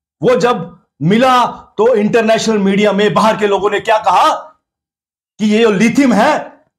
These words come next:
श्रीनगर में पाया गया, कश्मीर में पाया गया, जबकि ये जम्मू division में है। कई लोग सोचते हैं जो पत्नीटॉप है,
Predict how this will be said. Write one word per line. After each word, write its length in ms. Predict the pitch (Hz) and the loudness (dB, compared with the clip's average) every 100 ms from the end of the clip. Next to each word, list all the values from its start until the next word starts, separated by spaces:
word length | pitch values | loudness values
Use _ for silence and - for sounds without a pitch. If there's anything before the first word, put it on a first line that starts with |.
| _ | _
श्रीनगर 520 | - 277 247 247 262 254 | -6 -2 0 2 2 2
में 140 | 240 | 2
पाया 220 | 233 220 | 2 2
गया, 140 | 214 208 | 0 0
कश्मीर 380 | 214 233 302 | -2 -2 0
में 120 | 285 262 | 0 2
पाया 200 | 240 233 | 2 2
गया, 480 | 233 220 - - _ | 2 0 -2 -8 _
जबकि 280 | 180 180 247 240 | -4 -2 -2 0
ये 60 | |
जम्मू 280 | 233 226 233 | 2 0 0
division 340 | 220 214 226 226 | 0 0 0 2
में 120 | 214 | 2
है। 200 | 240 - - _ _ _ _ _ _ _ - | 0 -2 -8 _ _ _ _ _ _ _ -4
कई 160 | 277 | 0
लोग 180 | 285 254 | 2 0
सोचते 320 | 233 233 240 | 0 0 0
हैं 140 | 220 233 | 0 0
जो 100 | 226 | -2
पत्नीटॉप 560 | 220 202 202 233 226 196 | -2 -2 -2 0 0 0
है, 180 | 285 | 0